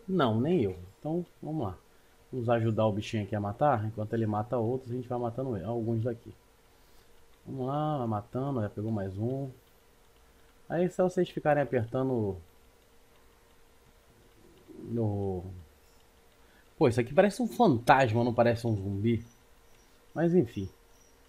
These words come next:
Ah, vamos lá. Vai clicando aqui, aspas e um, aspas e um, e a gente vai pegando.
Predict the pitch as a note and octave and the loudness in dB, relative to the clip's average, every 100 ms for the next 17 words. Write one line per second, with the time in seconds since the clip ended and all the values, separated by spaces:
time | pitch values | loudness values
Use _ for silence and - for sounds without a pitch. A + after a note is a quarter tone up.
0 | _ - _ - - - - A#2 B2 B2 | _ -20 _ -20 -20 -20 -8 0 2 2
1 | B2 B2 A#2+ A#2 B2 D3 E3+ E3 E3+ D#3 | 2 0 0 -2 0 2 2 2 2 -2
2 | - - - - - - - - - _ | -12 -20 -20 -20 -20 -20 -20 -20 -20 _
3 | - - - A#2 A2 A2+ A#2 A2+ A#2 A2+ | -20 -20 -18 -8 -2 -2 0 -2 2 0
4 | A2+ A#2 A#2+ B2+ - A#2 G#2+ A2 A#2+ D#3+ | 2 4 4 4 0 0 2 2 2 0
5 | D#3 B2 A2+ - A2+ G#2+ A#2+ D#3+ F3+ F3 | 2 0 -2 -2 -2 0 0 2 4 2
6 | C3+ B2 A2+ A#2+ A#2+ G#2+ B2 D3+ E3 E3+ | 0 -4 -4 -4 -2 -2 0 0 0 0